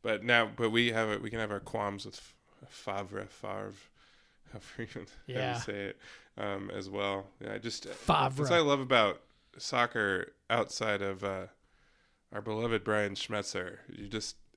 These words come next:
Speaker 1: espe-, European soccer, everyone hates the manager, so you just hate them. Like, you just always hate whoever's coaching your team.
Speaker 2: <laughs> Like, from the moment they're
Speaker 1: <laughs> From
Speaker 2: hired,
Speaker 1: the
Speaker 2: it's like, "That guy sucks. He's out."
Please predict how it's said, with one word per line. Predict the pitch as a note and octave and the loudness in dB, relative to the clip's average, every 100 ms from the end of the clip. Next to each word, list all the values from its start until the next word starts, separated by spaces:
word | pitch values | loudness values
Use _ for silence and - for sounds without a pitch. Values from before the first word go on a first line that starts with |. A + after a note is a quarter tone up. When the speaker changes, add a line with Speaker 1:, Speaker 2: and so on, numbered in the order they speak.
| _ - | _ -10
Speaker 1:
espe-, | G#2 G#2 - B2 | -8 -6 -4 -2
European | A#2+ C#3 C3+ C3 B2 | 2 2 2 0 0
soccer, | - G2+ G2 G2 | 0 -2 -2 -4
everyone | G#2+ B2 C3+ G2+ | -2 -2 0 -2
hates | G2 G#2 G2 - | -2 -4 -4 -6
the | G2+ | -10
manager, | F#2+ G#2+ A2+ - - | -4 -4 -4 -8 -12
so | G2 A2 | -8 -4
you | A2 A#2+ | -2 -2
just | B2 B2 | -2 -6
hate | - A2+ A#2 | -2 0 0
them. | G2 - - _ - | -4 -14 -18 _ -8
Like, | G#2 G2+ A2 | -6 -6 -6
you | |
just | G#2 A#2 - - | -6 -6 -8 0
always | G#2+ G#2 A2 A2 - | 2 4 6 4 4
hate | - G#2+ - | 2 4 4
whoever's | C4 - - C4 - | 4 4 2 0 0
coaching | G#3 A3 G#3+ G3+ | 0 0 0 -2
your | G3+ | -4
team. | A#3 A2+ G#2+ - | -4 -6 -6 -8
Speaker 2:
<laughs> | - D3 _ - - - - | -10 -12 _ -14 -10 -10 4
Like, | G3 A3+ E3 | 10 10 8
from | G3 G3 | 2 2
the | F3+ | 4
moment | F3 E3+ E3+ D#3+ | 4 4 4 2
they're | D#3 | 4
Speaker 1:
<laughs> | C#3+ | 4
From | D3 | 6
Speaker 2:
hired, | D3 C3+ | 6 4
Speaker 1:
the | B2 | 0
Speaker 2:
it's | C3 | -2
like, | D3 B2+ A#2+ | -2 -2 0
"That | G3+ G#3 | 4 8
guy | G#3+ | 8
sucks. | F#3+ G3 F3+ - | 10 8 8 6
He's | E3 D3+ | 2 2
out." | D#3 D3 C3+ | 4 4 2